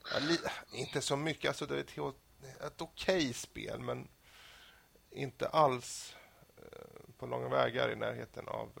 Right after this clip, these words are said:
eh, första spelet, mest på grund av att de var tvungna att, de vill ju... Du vet hur det är, kommer andra delen och vill de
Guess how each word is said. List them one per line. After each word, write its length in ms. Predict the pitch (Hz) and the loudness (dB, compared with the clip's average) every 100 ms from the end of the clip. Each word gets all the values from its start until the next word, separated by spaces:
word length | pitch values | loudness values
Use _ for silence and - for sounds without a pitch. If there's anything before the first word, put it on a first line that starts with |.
| - | -12
eh, 320 | - - - | -12 -14 -14
första 280 | - 123 - | -8 -6 -4
spelet, 320 | 139 - 120 - - | -4 -4 -6 -6 -6
mest 360 | 117 113 - - - | -4 -4 -6 -16 -8
på 80 | |
grund 220 | 117 104 110 | -4 -4 -4
av 100 | 110 | -8
att 120 | - | -6
de 140 | 98 | -6
var 100 | 98 | -6
tvungna 360 | 104 110 101 - | -6 -6 -6 -6
att, 280 | - - - - - _ | -8 -8 -12 -16 -18 _
de 240 | - - 135 | -10 -2 0
vill 140 | 165 | 2
ju... 260 | 139 139 117 - - - - | 2 2 0 -4 -18 -16 2
Du 60 | |
vet 220 | 170 143 | 6 6
hur 40 | 135 | 6
det 80 | 117 | 4
är, 100 | 104 | 4
kommer 240 | - 165 | 2 4
andra 260 | 175 165 160 | 4 4 2
delen 220 | 156 147 | 2 0
och 80 | 135 | 0
vill 80 | 139 | 0
de 380 | 135 113 - | 0 -4 -10